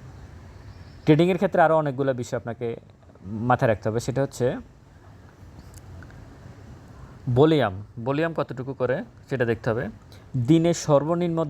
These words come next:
দামে আপনাকে শেয়ার, ওই যে স্টকটাতে আপনাকে এন্ট্রি নিচ্ছেন, দিনের সর্বনিম্ন দামে ইনডেক্সের সাথে খেয়াল রেখে ইনডেক্স প্রতিনিয়ত, প্রতিনিয়ত যেভাবে, সেটা আমি দেখাচ্ছি, যাই হোক সে বিষয়ে আমি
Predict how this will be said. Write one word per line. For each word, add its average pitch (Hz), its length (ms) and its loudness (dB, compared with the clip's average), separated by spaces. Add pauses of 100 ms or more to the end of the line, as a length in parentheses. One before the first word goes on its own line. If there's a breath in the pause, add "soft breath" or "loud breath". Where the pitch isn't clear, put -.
দামে 120 240 4 (120)
আপনাকে 120 300 -6
শেয়ার, 120 160 -2 (120)
ওই 131 80 0 (260)
যে 131 140 0
স্টকটাতে 139 440 0
আপনাকে 143 260 -2 (300)
এন্ট্রি 123 220 0
নিচ্ছেন, 131 260 -2 (540 loud breath)
দিনের 151 280 6
সর্বনিম্ন 160 480 2 (140)
দামে 131 280 2 (340)
ইনডেক্সের 175 520 -2
সাথে 165 160 -2 (100)
খেয়াল 113 280 4
রেখে 113 200 -2 (540 soft breath)
ইনডেক্স 147 340 2
প্রতিনিয়ত, 151 420 0 (260)
প্রতিনিয়ত 139 380 0 (100)
যেভাবে, 127 280 2 (120)
সেটা 151 140 2
আমি 160 160 2
দেখাচ্ছি, 127 240 -2 (140)
যাই 120 100 0
হোক 139 120 -4
সে 131 120 -2
বিষয়ে 127 180 -2
আমি 117 80 0